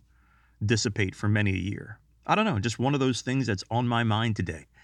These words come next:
Among other things, among the, the kid texting, driving down the road, heading right towards me, crossing the lane. But he's too busy texting his buddies or whoever, and then he looks up and he sees me as he's driving his two-ton,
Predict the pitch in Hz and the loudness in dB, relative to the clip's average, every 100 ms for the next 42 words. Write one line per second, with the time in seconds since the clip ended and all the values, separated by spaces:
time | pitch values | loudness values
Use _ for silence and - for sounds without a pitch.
0 | - - _ 117 127 131 117 113 104 92 | -20 -20 _ 2 4 4 4 2 -2 -4
1 | 85 98 104 107 107 98 98 - - - | -2 0 2 4 4 2 0 -8 -14 -6
2 | 101 - 139 110 - 127 - - 104 90 | -4 4 4 2 0 2 2 0 2 0
3 | 92 113 110 107 107 104 104 110 110 101 | 2 2 2 2 2 2 2 2 4 4
4 | 95 113 101 101 101 101 - 110 104 98 | 4 2 2 4 2 2 2 2 2 0
5 | 90 - 101 101 95 95 101 101 92 90 | -4 -2 -2 -2 -2 0 2 2 2 -2
6 | - - - 113 208 233 277 240 240 233 | -14 -4 2 4 4 4 4 4 4 4
7 | 220 175 208 202 196 175 147 185 190 117 | 2 2 0 2 2 2 2 2 4 4
8 | 101 113 151 160 180 107 98 - _ _ | 4 4 4 4 4 2 0 -4 _ _
9 | _ - 101 160 151 117 101 - 113 - | _ -2 2 6 6 4 2 0 0 -2
10 | _ _ _ _ _ _ _ _ _ _ | _ _ _ _ _ _ _ _ _ _
11 | _ - 95 92 - 107 107 107 120 98 | _ -6 -2 0 -2 -2 -2 -2 -2 -4
12 | - _ _ _ _ _ _ - 90 - | -10 _ _ _ _ _ _ -6 -4 0
13 | 143 123 104 117 110 107 104 101 92 - | 2 2 2 2 2 2 2 2 0 -2
14 | - 143 - 135 127 110 | -2 -2 0 0 2 2